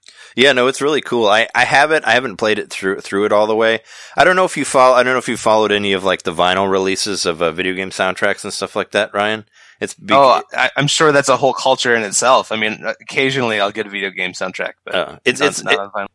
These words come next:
Speaker 1: it's wonderful. I have a, I think I have, like, almost probably ten at least, uh, video game soundtracks on vinyl that I bought when, you know, when the world wasn't going to hell and work was more fluent. But, uh,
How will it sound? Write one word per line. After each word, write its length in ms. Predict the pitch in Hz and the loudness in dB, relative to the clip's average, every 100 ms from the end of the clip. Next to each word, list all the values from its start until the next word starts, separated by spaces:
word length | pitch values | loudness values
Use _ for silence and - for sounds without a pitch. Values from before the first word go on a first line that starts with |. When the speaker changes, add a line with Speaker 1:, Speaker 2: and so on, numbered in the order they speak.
| _ | _
Speaker 1:
it's 140 | 131 - | -4 0
wonderful. 420 | 117 127 113 95 | -2 -2 0 2
I 100 | 101 | 4
have 240 | 127 120 107 | 4 2 2
a, 260 | 87 85 - _ | 0 0 -6 _
I 100 | - | -12
think 160 | - 175 | -8 -6
I 60 | |
have, 200 | 113 123 120 | -2 -2 -2
like, 180 | 101 | -2
almost 420 | 95 110 95 - - | -4 -4 -6 -12 -6
probably 260 | 113 107 | -4 -2
ten 420 | 85 95 104 131 107 | -4 -2 -4 -4 -8
at 120 | 101 | -6
least, 420 | 95 139 - - _ _ - - - | -4 -4 -8 -14 _ _ -20 -8 0
uh, 120 | 104 | 0
video 220 | 110 113 | 0 -2
game 160 | 113 107 | -2 -2
soundtracks 460 | 117 110 117 113 | -2 -2 -2 -2
on 120 | 107 90 | -4 -2
vinyl 320 | 92 101 110 | 0 0 0
that 100 | 104 | 0
I 100 | 101 | 0
bought 320 | 87 101 - | 2 2 2
when, 260 | 95 90 90 | -2 -6 -4
you 120 | 90 | -2
know, 100 | 90 | 0
when 300 | 90 87 95 - _ _ _ | 0 -2 -6 -14 _ _ _
the 100 | - | -4
world 240 | 98 101 98 | 0 0 0
wasn't 220 | 101 110 | -4 -4
going 200 | 98 98 | -4 -2
to 40 | 92 | 0
hell 220 | 101 101 | 0 0
and 160 | 87 | -2
work 220 | 90 92 101 | -2 -2 -4
was 160 | 90 | -6
more 180 | 101 95 | -4 -4
fluent. 480 | - 104 107 110 80 | -2 -2 -2 -4 -4
But, 220 | 90 85 | 0 2
uh, 180 | 82 | 2